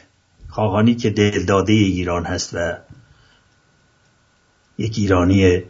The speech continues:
ستایشگر ایران بوده است، می‌گوید که من اینجا در نمی‌یابم قرآن را، روم آنجا که آبستا بخوانم.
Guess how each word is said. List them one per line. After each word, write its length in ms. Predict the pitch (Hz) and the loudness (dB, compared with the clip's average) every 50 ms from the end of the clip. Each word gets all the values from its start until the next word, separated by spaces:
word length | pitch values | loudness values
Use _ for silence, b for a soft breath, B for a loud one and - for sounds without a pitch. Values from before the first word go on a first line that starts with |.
| - _ _ _ _ _ _ _ _ - | -16 _ _ _ _ _ _ _ _ -8
ستایشگر 800 | - - 120 - - 107 98 92 90 92 - - - 131 127 110 | -2 0 0 2 4 2 2 4 2 2 0 0 2 2 4 4
ایران 360 | 101 95 98 95 98 95 95 | 4 2 2 2 2 0 0
بوده 280 | 90 92 92 104 113 | -2 -2 0 0 2
است، 200 | 131 135 131 - | 2 2 2 2
می‌گوید 420 | 113 110 107 113 113 117 120 123 117 | 2 2 4 4 4 4 4 4 2
که 100 | - 131 | 2 2
من 200 | 127 127 131 131 | 4 4 4 4
اینجا 280 | 117 110 107 123 127 | 2 2 2 2 2
در 240 | 113 120 123 127 117 | 2 2 2 2 0
نمی‌یابم 760 | 120 123 127 131 127 123 117 104 98 101 113 117 117 113 113 - - _ _ _ _ _ b b b b b b b _ | 0 -2 0 0 0 0 0 0 0 0 0 -2 -2 -4 -8 -14 -20 _ _ _ _ _ b b b b b b b _
قرآن 380 | - 127 117 110 110 131 143 139 | -8 -6 -4 -2 -2 -2 -4 -4
را، 380 | 139 135 131 123 127 127 - - _ _ - - | -4 -2 -2 -4 -4 -8 -12 -18 _ _ -8 -2
روم 360 | 120 123 117 120 131 139 139 | -2 0 2 2 2 2 0
آنجا 460 | 147 120 117 110 104 117 127 135 127 | 0 0 -2 0 0 0 0 0 0
که 140 | 117 - 120 | 0 -2 0
آبستا 640 | 117 117 110 98 90 107 104 - - - 123 117 107 | 0 0 0 0 -2 -4 -4 -4 -2 0 0 0 0
بخوانم. 520 | 90 90 87 - 98 85 85 87 87 92 | -2 -6 -8 -10 -12 -12 -12 -12 -14 -16